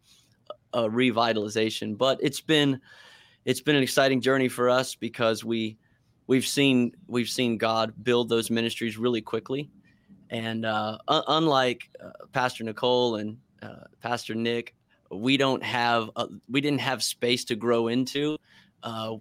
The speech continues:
as soon as we started to grow pretty quickly, we started to fill up our sanctuary. But today we're doing three Sunday services,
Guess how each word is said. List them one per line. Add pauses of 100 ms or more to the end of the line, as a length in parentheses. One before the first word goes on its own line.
as
soon
as
we
started
to
grow
pretty
quickly,
we
started
to
fill
up
our
sanctuary.
But
today
we're (260)
doing
three
Sunday
services,